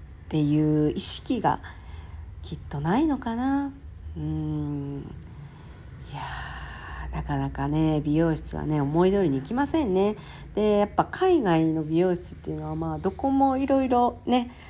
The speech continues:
あったりすると思うんで、それはまあ、日本と比較するから、まあ、ね、がっかりするわけなんですけど、やっぱり海外にいるお友達も、大体が、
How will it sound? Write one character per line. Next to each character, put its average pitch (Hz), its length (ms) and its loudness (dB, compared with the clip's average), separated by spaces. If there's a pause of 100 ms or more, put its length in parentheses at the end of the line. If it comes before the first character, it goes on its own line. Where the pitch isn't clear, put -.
(200)
あ - 20 4
っ 247 120 -2
た 165 100 6
り 151 80 2
す - 120 -4
る 190 80 0
と 165 80 0
思 160 100 2
う - 20 2
ん 156 40 0
で、 156 40 -4
そ 196 120 2
れ 208 40 6
は 208 100 4
ま 196 140 2
あ、 - 40 4
日 147 200 2
本 415 360 4
と 160 120 -2
比 165 100 -4
較 202 300 -2
す 220 160 -6
る 233 120 0
か 196 120 4
ら、 147 120 4
ま 147 360 -2
あ、 - 80 -18 (320)
ね、 170 100 4
が 160 100 8
っ 156 100 -2
か 175 140 2
り 151 80 2
す 156 160 -6
る 156 80 -2
わ 156 100 0
け 151 160 -8
な - 80 -8
ん - 120 -12
で 147 100 -10
す 147 100 -14
け - 100 -14
ど、 139 120 -2
や 143 60 0
っ - 40 -18 (480)
ぱ 330 60 -4
り 311 100 -4
海 339 240 2
外 165 220 4
に 156 100 0
い - 20 0
る 160 100 0
お 156 60 -2
友 156 240 -2
達 156 280 -6
も、 160 320 0 (360)
大 240 300 2
体 269 260 2
が、 254 440 2